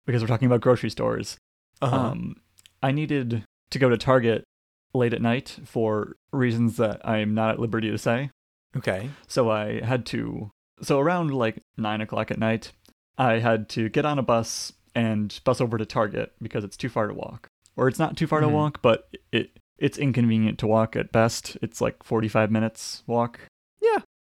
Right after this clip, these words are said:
Speaker 1: Don't be creepy. And so I, I, I get what I need from Target, and I said, "Okay, so if I get there, if I get there at nine oh five, I can get the thing I need and get out by, like,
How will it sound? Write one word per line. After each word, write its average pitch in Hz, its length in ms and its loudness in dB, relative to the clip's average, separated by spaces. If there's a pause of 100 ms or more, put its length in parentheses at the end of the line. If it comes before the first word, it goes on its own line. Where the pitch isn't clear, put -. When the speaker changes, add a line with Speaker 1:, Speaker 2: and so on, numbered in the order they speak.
(180)
Speaker 1:
Don't 107 140 0
be 113 80 0
creepy. 110 380 0 (960)
And 110 520 -4
so 127 180 6
I, 113 300 4
I, - 200 -14
I 117 280 0 (200)
get 165 140 2
what 151 120 2
I - 20 0
need 143 140 -4
from 127 120 -2
Target, 113 440 0
and 113 120 -2
I 107 60 -2
said, 107 240 -4
"Okay, 127 300 -4
so 107 280 -2
if 113 120 -6
I 113 280 -2 (1300)
get 143 180 -2
there, 147 260 0
if - 100 -8
I 131 40 0
get 139 140 -4
there 147 140 2
at 131 80 -2
nine 127 280 0
oh 147 80 -2
five, 110 600 -2 (320)
I 123 100 0
can 117 180 2
get 123 120 0
the 156 80 0
thing 139 160 0
I 123 80 0
need 110 380 -2 (200)
and 120 140 -4
get 123 140 0
out 120 280 0
by, 107 380 -2
like, 110 340 -8